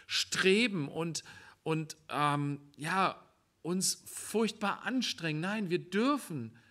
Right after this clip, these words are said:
von ihm empfangen. Und dann führt er zusammen. Jesus sagt ja, was Gott zusammengefügt hat,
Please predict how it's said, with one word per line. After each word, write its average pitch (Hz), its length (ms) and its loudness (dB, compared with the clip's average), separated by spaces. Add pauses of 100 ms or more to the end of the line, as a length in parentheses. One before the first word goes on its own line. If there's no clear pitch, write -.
(240)
von 147 360 -4
ihm 220 360 0
empfangen. 160 880 -4 (3750)
Und 175 140 2
dann 214 200 4
führt - 640 2
er 180 280 -6
zusammen. 190 680 0 (220)
Jesus 240 460 4
sagt 151 260 0
ja, 113 100 -2 (180)
was 196 360 2
Gott 262 280 4
zusammengefügt 233 1160 2
hat, 147 220 4